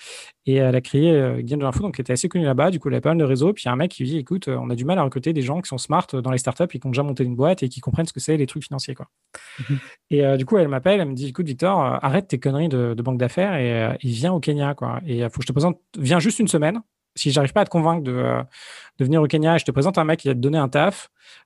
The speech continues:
Speaker 1: enfin, si te, s'il match bien, mais je vois pas pourquoi ça marcherait pas, ça matcherait pas avec toi. Euh, mais du coup, euh, il faut que tu viennes, euh, bah, là, tu vois. Et moi, à ce moment-là, j'étais là, bon, je vais peut-être rester en banque. Je me suis,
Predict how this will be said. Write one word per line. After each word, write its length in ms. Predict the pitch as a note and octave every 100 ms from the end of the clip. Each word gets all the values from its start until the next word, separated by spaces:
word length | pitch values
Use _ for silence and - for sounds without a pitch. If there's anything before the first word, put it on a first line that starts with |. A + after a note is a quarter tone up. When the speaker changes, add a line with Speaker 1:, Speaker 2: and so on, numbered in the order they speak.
| -
Speaker 1:
enfin, 140 | B2
si 200 | B2+ C#3+
te, 220 | C3 C#3
s'il 200 | B2+ D#3+
match 180 | D#3 C#3+
bien, 180 | D3+ F3
mais 80 | D3
je 60 |
vois 80 | B2+
pas 100 | D3
pourquoi 180 | D3 C3
ça 80 | B2+
marcherait 200 | B2 C3
pas, 260 | C3+ C3
ça 120 | B2+ B2+
matcherait 220 | - B2+
pas 120 | D3
avec 140 | C#3
toi. 320 | B2+ D3 G#3+ - - - - _ -
Euh, 540 | C3 B2+ B2+ B2 C3 -
mais 160 | C#3 C#3
du 120 | C#3
coup, 220 | F#3+ A3
euh, 400 | D#3 C3+ B2+ B2
il 80 | B2
faut 100 | B2+
que 40 |
tu 100 | -
viennes, 300 | C3 D#3 F#3
euh, 340 | D3+ B2+ A#2+ A#2
bah, 160 | A#2
là, 220 | B2 D#3 D#3
tu 120 | -
vois. 140 | - _ _ _ _ - - - - - - _ _
Et 100 | D3
moi, 160 | C#3 F3+
à 20 |
ce 100 | F#3+ E3+
moment-là, 380 | D3+ D3+ F#3
j'étais 200 | F#3 C3
là, 80 | C#3+
bon, 280 | C3+ F3 D3
je 80 | A2
vais 40 |
peut-être 140 | F3 -
rester 200 | E3+ D#3+
en 60 |
banque. 140 | D3+ D3
Je 100 | C#3+
me 40 |
suis, 180 | -